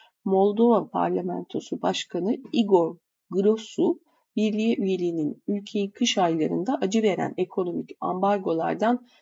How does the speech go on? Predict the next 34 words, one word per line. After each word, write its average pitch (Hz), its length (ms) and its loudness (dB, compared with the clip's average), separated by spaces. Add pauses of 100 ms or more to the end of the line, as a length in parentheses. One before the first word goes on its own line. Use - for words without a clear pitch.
(160)
ve 196 40 4
enerji 208 680 2
şantajından 170 840 -4
korumadığını 208 880 0 (300)
ve 185 100 2
askeri 214 480 0
saldırılardan, - 840 -2
savaştan 190 680 -2
ve - 120 -2
egemen 190 380 -2
toprakların 196 640 -4
yasa 208 340 -2
dışı - 220 -2
işgalinden 190 720 0
de 220 100 -2
korumadığını 156 680 0
söylemiş. - 880 -10 (960)
Avrupa 233 500 6
Birliği 151 360 2
Komisyonu 202 680 -2
uzun 214 400 2
işlem 196 460 -4
süreleri 143 560 -2
ve 190 140 2
ret 208 260 2
kararları 156 520 2
ile 151 160 0
gündeme 185 440 -2
gelen 160 320 -2
Schengen 185 560 -2
vizesi - 340 -6
başvuru 185 380 -2
süreci 160 340 -2
hakkında 196 760 -2